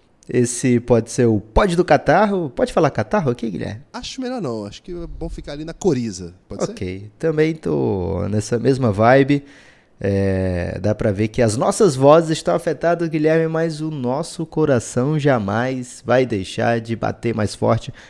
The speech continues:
Speaker 1: ao falar de basquete, falar de N B A. Então, vamos que vamos, que hoje
Speaker 2: Ô,
Speaker 1: tem
Speaker 2: Lucas, desculpa, mas antes de ir lá pro, pra energia lá em cima, posso manter ela um pouco embaixo e perguntar pra você, como é que foi a sua estreia no N B B ontem?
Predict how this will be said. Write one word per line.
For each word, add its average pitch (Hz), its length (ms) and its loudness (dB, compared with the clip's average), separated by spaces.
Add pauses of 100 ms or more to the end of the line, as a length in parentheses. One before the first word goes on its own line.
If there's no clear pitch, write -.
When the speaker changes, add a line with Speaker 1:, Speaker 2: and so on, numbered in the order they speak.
(200)
Speaker 1:
ao 156 140 8
falar 113 320 2
de 107 80 -2
basquete, 107 420 -2
falar 104 240 0
de 110 100 -2
N 110 140 -2
B 117 320 0
A. - 20 -20 (220)
Então, 165 400 -2 (420)
vamos 160 380 4
que 160 140 -2
vamos, 117 360 0
que 123 140 -4
hoje 120 240 2
Speaker 2:
Ô, - 60 -6
Speaker 1:
tem 139 160 4
Speaker 2:
Lucas, 113 180 -2
desculpa, - 500 -2
mas 160 240 -8
antes 262 320 -2
de 147 220 -4 (260)
ir 214 100 -8
lá 180 180 -4
pro, 147 320 -10
pra 135 180 -6
energia 131 320 -4
lá 135 80 -10
em 139 60 -6
cima, 117 280 -8 (520)
posso 233 260 -2
manter 117 380 -4
ela 143 100 -4
um 107 80 -2
pouco - 260 -2
embaixo 123 400 -6
e 113 40 -8
perguntar 117 400 -6
pra - 100 -6
você, 120 300 -6 (200)
como - 140 -8
é 381 60 -2
que - 60 -20
foi 262 220 -2
a 160 80 0
sua 123 200 -2
estreia 127 340 0
no 120 80 4
N 120 140 6
B 107 120 6
B 117 200 2
ontem? 139 360 -8